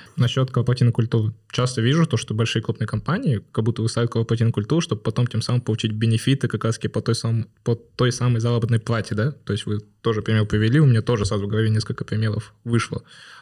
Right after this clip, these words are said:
Это намеренная какая-то штука, то есть когда крупная компания выстраивает очень симпатичный H R-бренд и тем самым потом пылесосит, но как бы в конкурентной именно,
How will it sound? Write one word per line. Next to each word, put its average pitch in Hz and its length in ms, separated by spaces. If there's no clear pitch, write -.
Это 117 580
намеренная 160 500
какая-то 113 360
штука, 107 320
то 104 100
есть 107 100
когда 110 200
крупная - 260
компания 113 400
выстраивает 113 480
очень 107 300
симпатичный 113 880
H 120 160
R-бренд 120 480
и 110 80
тем 113 160
самым 117 260
потом 113 240
пылесосит, 120 640
но 113 140
как 113 200
бы 107 160
в - 160
конкурентной 127 580
именно, 113 500